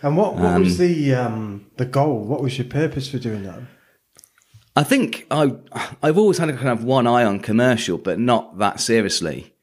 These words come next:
Speaker 1: Okay.
Speaker 2: It's one of these things I always think maybe it's a bit of a pipe dream, but it'd been really nice to do. But I
Speaker 1: Yeah.
Speaker 2: can't commit to giving up the job
Speaker 1: Yeah.
Speaker 2: and,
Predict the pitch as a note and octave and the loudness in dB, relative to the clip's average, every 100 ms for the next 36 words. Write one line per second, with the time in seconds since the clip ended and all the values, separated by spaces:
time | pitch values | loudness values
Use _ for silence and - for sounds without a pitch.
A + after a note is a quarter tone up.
0 | - C3 C3 E2+ - G#2+ A2 C3 B2 A2+ | -16 -16 -14 -18 -8 -6 -2 0 2 2
1 | A2+ C3 A#2 G2+ A2 A2 A2 G#2 G2+ A2+ | 2 2 2 2 4 4 2 -2 -2 0
2 | A#2 G#2 G2 F#2 G2+ G2 - G2+ F#2 - | 0 0 0 -2 -2 -4 -2 0 0 -2
3 | F2+ F2+ F2+ - _ G#2+ G#2 F#2+ A2+ A2+ | -2 -2 -6 -12 _ -2 0 0 2 0
4 | A#2+ A#2 A#2+ A2 G#2 G2 F#2 - F#2 G#2 | -2 0 2 4 2 0 -2 -4 0 2
5 | F2+ E2 - _ _ - G2 G2+ B2+ B2 | 2 0 -6 _ _ -6 -2 0 2 0
6 | F2+ G#2+ G#2+ - F#2+ G2+ G2 F#2+ E2+ G#2 | 0 0 0 -2 -4 0 -2 -4 -2 2
7 | F#2 F2 - _ - G#2+ G2 - F#2+ F2+ | 2 0 -4 _ -14 -12 -12 -2 0 2
8 | F2 F2+ | 0 -2